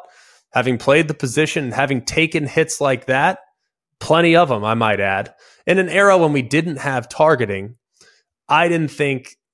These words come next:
that was a hit that had malicious intent. Was it violent? Absolutely. And violence happens throughout the course of the game at several different spots. It's just often when we see it against quarterbacks, we have a stronger reaction. I didn't think it was illegal.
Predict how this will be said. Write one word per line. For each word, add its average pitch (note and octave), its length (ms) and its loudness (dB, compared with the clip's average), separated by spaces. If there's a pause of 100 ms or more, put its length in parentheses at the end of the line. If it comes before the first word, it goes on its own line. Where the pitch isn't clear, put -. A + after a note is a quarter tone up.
(180)
that C3 360 0
was A#2+ 640 -2 (440)
a B2+ 100 -2
hit A#2+ 520 -2 (580)
that B2 260 0
had C3+ 240 -2
malicious B2 560 -2
intent. G#2+ 540 -10 (240)
Was C3 140 0
it C#3+ 60 2
violent? E3 440 0 (120)
Absolutely. C#3 880 -2
And G#2 180 -10
violence C3+ 440 -2
happens D#3+ 540 -4
throughout C3 280 -2
the - 80 -12
course C#3 320 -4
of B2 60 -12
the A#2+ 80 -6
game C#3+ 320 -4
at A2+ 80 -10
several C3 320 -2
different A#2+ 300 -8
spots. D3+ 440 -2
It's A#2+ 100 -16
just - 240 -8
often C3+ 320 -2
when C3 140 -4
we B2 80 -4
see C3+ 300 -6
it C3 80 -4
against B2 320 -8
quarterbacks, C3+ 600 -2
we B2 100 -4
have B2 120 -4
a B2 40 -10
stronger A#2+ 440 -4
reaction. A2 560 -4 (500)
I C#3 140 0
didn't D#3 200 -2
think D3+ 280 -6
it C3+ 140 -6
was C3 160 -4
illegal. B2 580 -2